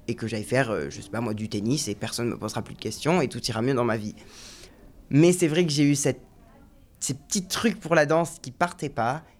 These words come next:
et qui, qui m'a poussé à continuer. Et, euh, et ce qui a été essentiel pour moi aussi, c'est d'avoir des, des gens avec qui en parler. Et c'est ce climat à la danse qui était, euh, super. Je pouvais, je pourrais jamais les remercier assez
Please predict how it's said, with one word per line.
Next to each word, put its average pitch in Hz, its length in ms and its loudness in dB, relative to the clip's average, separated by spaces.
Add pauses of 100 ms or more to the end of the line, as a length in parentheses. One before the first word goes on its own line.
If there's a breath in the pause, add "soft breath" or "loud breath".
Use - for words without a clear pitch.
(160)
et 113 320 -2 (100)
qui, - 200 -14
qui 110 320 -6 (240)
m'a 117 160 0
poussé 185 380 -2
à 165 100 6
continuer. 135 800 -2 (360 loud breath)
Et, 117 180 2
euh, 98 340 4 (220)
et 76 500 -4
ce - 80 -14
qui - 60 -2
a 110 60 0
été 123 160 -4
essentiel 135 420 0
pour 123 180 -10
moi 135 140 4
aussi, 127 160 0
c'est - 80 -8
d'avoir 117 240 2 (480)
des, 110 160 -4 (140)
des 113 180 0
gens 170 280 4
avec 113 260 -4
qui - 80 -2
en 120 100 2
parler. 143 420 0
Et 117 160 0
c'est 110 320 -6
ce - 160 -8
climat 139 400 0
à 143 60 4
la 123 140 2
danse 131 320 -2
qui 117 80 -8
était, 113 320 -2
euh, 104 160 0 (720 loud breath)
super. 143 520 2
Je - 120 -16
pouvais, 113 400 -2
je 107 100 -10
pourrais 113 220 -2
jamais 131 240 4
les 120 380 4
remercier 147 520 4
assez 151 380 0